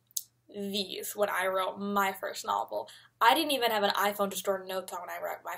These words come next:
first book. When I wrote Through Baby's Eyes, I had, oh,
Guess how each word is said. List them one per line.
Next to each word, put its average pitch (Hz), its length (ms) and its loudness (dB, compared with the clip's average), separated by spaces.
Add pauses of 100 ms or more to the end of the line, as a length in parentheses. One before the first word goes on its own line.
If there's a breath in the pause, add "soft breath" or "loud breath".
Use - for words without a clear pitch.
first - 260 -6
book. - 280 2 (320 loud breath)
When 208 100 0
I 269 320 6
wrote 269 240 4
Through 240 180 6
Baby's 233 300 2
Eyes, 185 520 -2 (720)
I 208 120 6
had, 196 560 2
oh, 208 200 -4